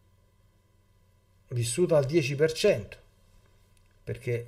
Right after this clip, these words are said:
le, le miserie spirituali, eh, cioè, quindi se una persona non è moralmente corrotta,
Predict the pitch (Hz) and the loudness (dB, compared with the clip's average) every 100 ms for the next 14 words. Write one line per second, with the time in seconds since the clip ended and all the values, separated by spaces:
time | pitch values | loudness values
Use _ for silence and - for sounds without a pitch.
0 | 113 113 151 196 185 147 196 196 123 175 | -10 -6 2 2 2 0 0 0 2 4
1 | 170 127 - 131 120 117 123 98 82 87 | 4 2 -4 -8 -8 -4 -4 -6 -12 -14
2 | 90 - - - - 139 143 135 127 127 | -14 -16 -20 -4 0 0 -2 -6 -10 -12
3 | - - - - - - - - - _ | -16 -20 -20 -20 -20 -20 -20 -20 -20 _
4 | - - - - 98 87 - 156 180 170 | -20 -20 -20 -16 -14 -12 -4 2 4 4
5 | 123 165 131 120 135 139 127 117 135 139 | 2 2 0 0 0 0 0 0 0 -4
6 | 120 104 98 104 156 156 - 95 | -6 -8 -6 2 4 2 -2 -12